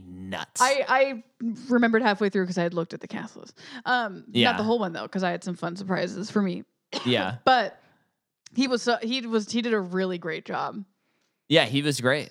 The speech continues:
Speaker 2: And I, I'm happy that he got to do this 'cause I, I've only seen him in What We Do in the Shadows, and I think he's excellent, and I wanna see him in more things. So,
Speaker 1: Yeah.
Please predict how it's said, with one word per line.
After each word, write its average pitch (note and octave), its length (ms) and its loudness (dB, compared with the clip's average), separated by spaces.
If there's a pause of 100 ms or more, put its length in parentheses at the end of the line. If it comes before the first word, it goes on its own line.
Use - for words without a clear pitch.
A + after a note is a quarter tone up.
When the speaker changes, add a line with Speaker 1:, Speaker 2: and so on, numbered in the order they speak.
(120)
Speaker 2:
And G#3 120 4
I, G#3+ 200 4
I'm A#3 80 0
happy A#3+ 300 0
that G#3+ 120 2
he F#3 240 -2 (640)
got F#3+ 220 -2
to F#3 140 -8 (280)
do G3 180 0
this F#3 200 -4
'cause A3+ 100 4
I, C4+ 120 6
I've C4+ 180 0
only D4 160 2
seen B3 160 -2
him C#4 80 0
in C4 80 0
What G#3 100 0
We G3 80 2
Do G3+ 80 2
in F#3+ 80 0
the F3+ 60 0
Shadows, F#3 420 0
and F3+ 100 -4
I F#3 80 -2
think F#3+ 180 -4
he's F3+ 120 -2
excellent, E3 520 -6
and F#3+ 100 -2
I F3 60 0
wanna F3 200 -2
see E3+ 140 -6
him F3 100 -4
in E3 80 -6
more D#3+ 160 -8
things. - 520 -10
So, G#3 100 -4
Speaker 1:
Yeah. - 200 -2